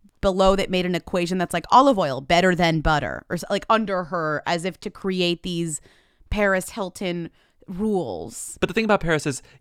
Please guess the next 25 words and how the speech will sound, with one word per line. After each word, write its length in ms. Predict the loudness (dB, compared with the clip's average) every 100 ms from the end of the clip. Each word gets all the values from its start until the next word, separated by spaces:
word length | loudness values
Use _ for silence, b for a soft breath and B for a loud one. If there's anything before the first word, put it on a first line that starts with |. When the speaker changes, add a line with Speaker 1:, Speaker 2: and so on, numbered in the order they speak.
| 0
Speaker 2:
it's 200 | 0 2
not 280 | 4 4 4
earnest, 320 | 4 4 2 0
but 100 | 2
it 80 | 4
also 320 | 2 2 -2
is. 320 | 0 -2 -2 0
It's 160 | -2 2
earnestly 440 | 4 4 2 0 4
not 180 | 4
in 100 | 4
earnest. 480 | 2 0 0 -4 -12 -8
You 120 | 0
know 80 | 2
what 100 | 2
I 60 | 2
mean? 280 | 0 -4 -8 _
Speaker 1:
Yeah. 420 | -12 -8 -8 -6 0
Speaker 2:
Uh, 240 | 2 2 0
the 140 | 2
other 180 | 2 2
thing, 280 | 0 -4 -4 -4
ingredients. 580 | -2 0 -4 -8 -14 -20 _ _ _
The 100 | -4
ingredients 600 | -2 0 0 -2 -6 -12